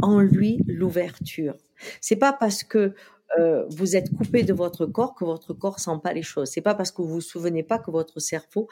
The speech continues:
n'a pas enregistré ce que vous vivez. Donc, c'est vraiment réunir, euh, la tête et le corps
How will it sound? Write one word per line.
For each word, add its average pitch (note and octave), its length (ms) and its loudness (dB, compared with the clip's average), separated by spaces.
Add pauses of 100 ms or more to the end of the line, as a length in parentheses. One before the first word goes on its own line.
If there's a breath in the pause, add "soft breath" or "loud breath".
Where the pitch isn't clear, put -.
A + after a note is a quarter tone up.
(260 loud breath)
n'a D#3+ 160 0
pas - 240 -2
enregistré E3 680 -2
ce - 100 -6
que - 100 -6
vous D#3 180 -4
vivez. D3+ 460 -6 (280 loud breath)
Donc, G#3 220 4
c'est G3+ 260 0 (280 loud breath)
vraiment A#3 280 6
réunir, A#3+ 840 4 (540)
euh, D#3+ 340 4
la F#3 180 2
tête G#3 640 -2
et D#3+ 80 -2
le E3 160 2
corps B3+ 480 -2